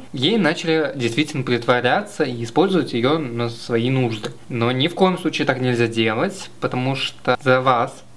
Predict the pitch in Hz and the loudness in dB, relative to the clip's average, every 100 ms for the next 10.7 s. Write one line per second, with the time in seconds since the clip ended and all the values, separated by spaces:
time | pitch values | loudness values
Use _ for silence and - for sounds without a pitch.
0 | - - 139 - 127 180 180 143 117 117 | -20 -12 -8 0 0 0 0 0 2 2
1 | 110 139 180 - - - - 127 127 117 | 4 2 0 -10 -20 -12 -2 2 2 0
2 | - 127 117 - - 139 147 143 127 151 | -6 -14 -14 -16 -4 0 0 0 2 2
3 | 127 135 - 165 165 139 127 123 120 147 | 0 -4 2 4 4 0 2 2 2 -2
4 | 135 131 - 131 143 143 135 - 120 117 | -2 -2 0 2 4 2 0 -2 -2 -2
5 | 113 117 120 156 254 247 196 147 - - | -2 0 2 2 2 0 -2 -2 -4 -8
6 | - 131 131 135 123 143 139 - 117 110 | 0 0 0 -2 0 0 0 -2 -2 2
7 | 117 113 117 113 113 110 127 120 120 110 | 2 2 0 0 -2 -4 -4 0 0 -2
8 | - - - - - - 123 131 127 135 | -6 -16 -18 -18 -18 -12 2 2 2 0
9 | 147 117 - - - 117 113 113 113 110 | 0 0 -4 -16 -10 -2 0 2 0 0
10 | 110 110 110 110 123 117 113 | 0 0 -4 -2 0 0 -2